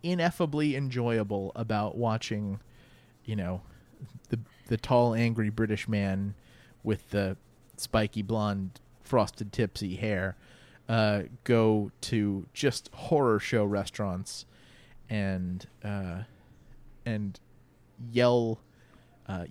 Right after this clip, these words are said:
yell them into better performance.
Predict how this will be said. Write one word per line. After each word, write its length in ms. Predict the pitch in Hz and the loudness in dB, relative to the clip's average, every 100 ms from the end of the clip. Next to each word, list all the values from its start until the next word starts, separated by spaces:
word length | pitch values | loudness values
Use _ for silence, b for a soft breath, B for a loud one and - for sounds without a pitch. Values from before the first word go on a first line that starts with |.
| 113 | -2
yell 280 | 120 127 | 2 2
them 300 | 120 120 113 | 2 0 0
into 400 | 107 113 110 - | -4 -6 -6 -4
better 280 | 107 107 104 | -2 -2 -2
performance. 840 | 101 104 - 113 101 95 - - | -4 -6 -4 -4 -2 -4 -6 -12